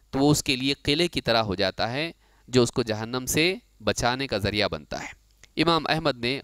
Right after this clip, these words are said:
और इमाम अल-बहकी ने इसको रिवायत किया है। इमाम अल-बहकी ने शुअबुल ईमान में यह हदीस नकल की है। बल्कि रोज़ा इंसान की कल्बी बीमारियों का इलाज है, दिल की बीमारी,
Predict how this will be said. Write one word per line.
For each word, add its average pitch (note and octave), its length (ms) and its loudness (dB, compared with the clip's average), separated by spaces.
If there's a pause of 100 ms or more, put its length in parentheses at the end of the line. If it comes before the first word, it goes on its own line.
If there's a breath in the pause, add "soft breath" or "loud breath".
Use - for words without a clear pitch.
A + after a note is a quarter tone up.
और A2+ 200 4
इमाम B2+ 340 -2
अल-बहकी A#2+ 440 -2
ने A#2 80 -2
इसको G#2+ 180 -4
रिवायत G#2+ 340 2
किया C#3+ 200 0
है। E3 180 -4 (420)
इमाम C3+ 260 -2
अल-बहकी A#2+ 440 -2
ने G#2+ 120 -4
शुअबुल G2+ 380 0
ईमान G#2+ 320 0
में G#2+ 320 -8
यह G#2 100 -6
हदीस G#2 260 -6
नकल E2+ 200 -8
की - 180 -10
है। - 120 -10 (1600 loud breath)
बल्कि F3 240 6
रोज़ा F3+ 540 6 (220)
इंसान D#3 500 2
की E3 400 -2 (360)
कल्बी D#3+ 600 2
बीमारियों A#2 580 0
का A2+ 120 -4
इलाज E2 380 -4
है, - 260 -16 (300)
दिल D3 260 2
की A#2+ 140 -6
बीमारी, G2 500 -2